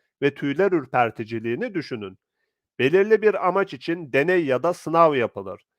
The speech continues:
Deney yapılır ki bilinmeyen bir sonuca ulaşılsın ya da bilinendeki kuşkulu ve karanlık yan giderilsin.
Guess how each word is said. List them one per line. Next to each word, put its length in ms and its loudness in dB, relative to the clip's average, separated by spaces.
Deney 300 2
yapılır 540 0
ki 360 -8
bilinmeyen 560 2
bir 160 -2
sonuca 460 -4
ulaşılsın 720 -6
ya 120 2
da 220 4
bilinendeki 800 -2
kuşkulu 480 -6
ve 120 2
karanlık 580 2
yan 320 0
giderilsin. 720 -6